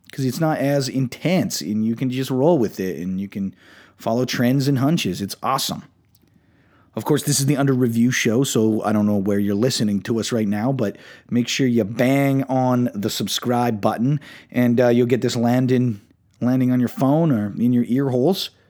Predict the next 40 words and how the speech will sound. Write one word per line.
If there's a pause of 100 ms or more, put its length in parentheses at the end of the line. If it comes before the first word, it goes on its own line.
(380)
every
single
time
we
come
up
with
a
podcast.
Not
just
weekly,
we
do
it (320)
a
few
times
a
week. (320)
Um,
we'll
do
some
topical
ones.
Um,
if
you're
listening
to
this
midweek,
we're
gonna
do
a
free
agent
kinda